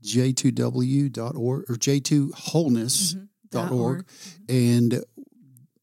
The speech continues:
Speaker 1: as soon as you make an inquiry, you get an answer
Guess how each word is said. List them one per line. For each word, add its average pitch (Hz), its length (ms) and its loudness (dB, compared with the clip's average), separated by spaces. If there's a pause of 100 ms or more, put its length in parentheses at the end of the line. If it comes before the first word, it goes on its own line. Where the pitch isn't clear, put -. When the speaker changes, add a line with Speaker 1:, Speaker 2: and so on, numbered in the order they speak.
(120)
Speaker 1:
as 120 160 -2
soon 143 240 6
as 127 100 4
you 135 100 4
make 131 320 2 (160)
an 120 160 -4
inquiry, 127 720 0 (200)
you 127 80 -4
get 127 220 2
an 117 100 0
answer 120 380 2